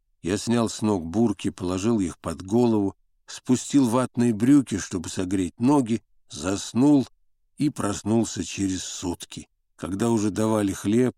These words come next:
и я был зачислен на полное довольствие дома Васькова.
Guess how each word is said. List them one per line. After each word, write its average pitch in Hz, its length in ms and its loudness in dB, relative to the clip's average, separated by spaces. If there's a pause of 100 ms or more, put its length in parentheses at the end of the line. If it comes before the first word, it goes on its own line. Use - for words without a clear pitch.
(120)
и - 160 -10
я 98 160 -4
был 104 160 0
зачислен 104 720 -4
на 87 100 -6
полное 104 500 0
довольствие 95 680 -2
дома 92 380 -4
Васькова. 76 600 -12